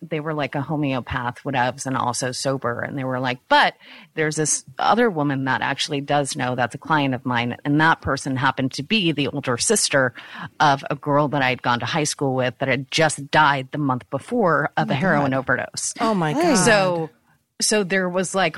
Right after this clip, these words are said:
Speaker 1: all of, uh, these things that were happening. Um, and that essentially just, uh, started me on my journey and the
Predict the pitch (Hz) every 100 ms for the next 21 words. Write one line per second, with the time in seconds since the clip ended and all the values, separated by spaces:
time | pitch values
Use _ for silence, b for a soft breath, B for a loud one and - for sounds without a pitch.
0 | - 165 180 196 185 156 - 143 151 151
1 | 147 143 - - 156 151 147 - - 240
2 | 254 165 147 143 - - 165 151 - 160
3 | 143 143 139 b b b b - 190 196
4 | 160 139 135 147 B 180 147 _ 151 151
5 | 151 156 156 151 _ _ _ _ _ _
6 | - - - 175 165 160 160 - - 151
7 | 147 160 156 156 - 151 160 151 - 160
8 | 156 147 - 147 139 - - - - 143
9 | 135 135 - - 147 143 139 135 135 131
10 | 123 - 131 131 131 120 - 135 135 135
11 | 135 139 139 131 120 - 127 123 123 123
12 | - - 127 123 120